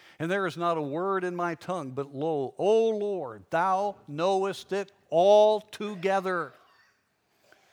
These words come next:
Well, throughout history, mankind has tried to hide from God or figure ways out for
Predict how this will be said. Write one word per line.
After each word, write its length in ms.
Well, 200
throughout 320
history, 340
mankind 540
has 120
tried 300
to 120
hide 280
from 220
God 340
or 80
figure 300
ways 360
out 300
for 220